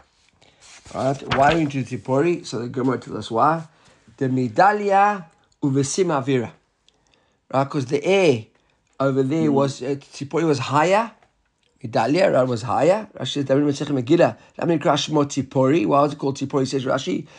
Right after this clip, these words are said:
Speaker 1: "She yoshevet barosh har ketzipor." That's why Tzipori is called Tzipori, 'cause it sits at the top of a mount like a bird. Okay, so Tzipori is very high. And, uh,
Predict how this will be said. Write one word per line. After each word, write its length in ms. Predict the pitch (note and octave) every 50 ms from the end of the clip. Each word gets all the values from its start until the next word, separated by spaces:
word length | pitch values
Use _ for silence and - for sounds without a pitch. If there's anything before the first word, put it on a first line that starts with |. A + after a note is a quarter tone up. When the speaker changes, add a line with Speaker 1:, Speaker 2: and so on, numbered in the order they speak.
| - - _
Speaker 1:
"She 180 | - - D#3+
yoshevet 480 | D#3+ D3 C#3 C#3 - G#3 G3+ G#3 F3+ -
barosh 440 | E3 D3+ D3 E3 G#3 A#3 A3 - -
har 420 | B2+ C#3+ C#3 D3+ F#3 G#3 - -
ketzipor." 640 | D3+ - E3+ C#3+ - D3+ C#3+ C#3 F#3+ F3+ D#3 A2+ G2+ - _ _ _ - - _ _ _ - - _ _ _
That's 160 | - - C3+ -
why 120 | F#3+ F3
Tzipori 340 | D3 D3+ E3+ - F#3 F#3+ F#3+
is 100 | F3 C#3
called 260 | C3+ - F#3 F3 E3+
Tzipori, 480 | - F3 D#3+ D#3 - E3 D#3 C3+ B2+ -
'cause 120 | C#3 C3
it 60 | B2
sits 200 | - G3 F3+ -
at 60 | F3
the 40 | D#3+
top 140 | C#3 G3+ F3
of 80 | F3 F3
a 80 | E3
mount 300 | D#3+ E3+ F3 F#3 F3 -
like 160 | F3 D3+ C#3
a 60 | D3+ C#3
bird. 340 | C3+ C#3 B2+ A#2 A2 - _ _ _ _ _ _ _ _ _ _ _ _ _ _ _
Okay, 140 | - - -
so 180 | C#3 B2+ C#3+ -
Tzipori 160 | E3 D#3+ D#3+
is 80 | C#3
very 200 | B2 C3+ C3 A#2+
high. 440 | A2 A#2+ C3+ D#3 F3+ G3+ G#3+ G#3+ G#3 - _ _ _ _ _ - _ _ _ _ -
And, 400 | - C3 C3+ C3+ C3+ C3+ B2 B2
uh, 520 | C3 C3+ C3 B2+ B2+ B2+ B2+ B2+ C3 C3